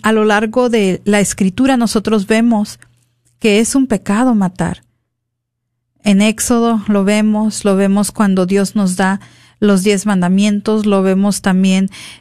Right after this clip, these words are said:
en el Nuevo Testamento cuando nos vuelve a reiterar que Jesús es camino, verdad y vida,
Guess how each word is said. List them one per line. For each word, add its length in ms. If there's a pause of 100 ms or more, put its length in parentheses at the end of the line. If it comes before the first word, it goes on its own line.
en 400
el 140
Nuevo 220
Testamento 600
cuando 220
nos 220
vuelve 240
a 20
reiterar 720
que 140
Jesús 560
es 160
camino, 420
verdad 420 (140)
y 160
vida, 500